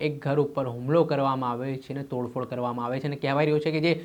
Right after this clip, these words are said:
ફરિયાદી છે, તે પોતે કિન્નર છે અને જે આરોપીઓ હતા, તેઓ પણ કિન્નર હતા.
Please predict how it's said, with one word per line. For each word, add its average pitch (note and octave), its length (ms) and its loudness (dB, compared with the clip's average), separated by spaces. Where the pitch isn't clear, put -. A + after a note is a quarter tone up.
ફરિયાદી G3+ 460 10
છે, F3+ 240 6
તે - 260 0
પોતે D#3+ 300 4
કિન્નર F3 400 4
છે F3 220 2
અને F3 120 0
જે E3 120 2
આરોપીઓ F3+ 480 8
હતા, F3 160 6
તેઓ D3+ 220 4
પણ D3 160 2
કિન્નર C#3+ 340 0
હતા. C#3+ 260 -4